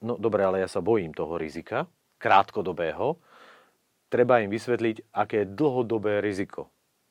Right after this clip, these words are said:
si na seba, mm, ušijú. A práve preto to rozhodovanie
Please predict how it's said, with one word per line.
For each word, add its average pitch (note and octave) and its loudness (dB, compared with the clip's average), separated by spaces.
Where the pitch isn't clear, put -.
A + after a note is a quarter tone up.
si - -18
na F2+ -6
seba, E2 -4
mm, A2 -20
ušijú. G#2 -4
A G2+ 0
práve C#3+ 4
preto B2+ -2
to G2 -2
rozhodovanie G#2+ 0